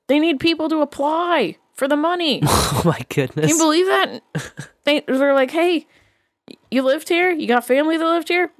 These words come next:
Speaker 1: Apply." I was like, "Hell yeah, I'm there," except for I don't have anyone that lived in Evanston, and, uh,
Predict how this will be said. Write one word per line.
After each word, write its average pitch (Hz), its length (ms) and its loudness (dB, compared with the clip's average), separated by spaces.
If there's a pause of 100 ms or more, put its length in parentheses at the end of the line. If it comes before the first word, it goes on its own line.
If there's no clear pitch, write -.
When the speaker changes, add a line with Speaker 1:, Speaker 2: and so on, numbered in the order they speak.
(160)
Speaker 1:
Apply." 415 800 0 (280)
I 294 40 -6
was 269 140 -6
like, 226 260 2
"Hell 262 200 0
yeah, 294 180 2
I'm 254 120 2
there," 277 220 4
except 190 300 -2
for 160 140 0
I 165 120 4
don't 165 180 0
have 143 140 -4
anyone 151 300 -4
that 151 120 -4
lived 170 200 -2
in 170 140 -4
Evanston, 208 520 0
and, 180 240 -4
uh, 175 240 0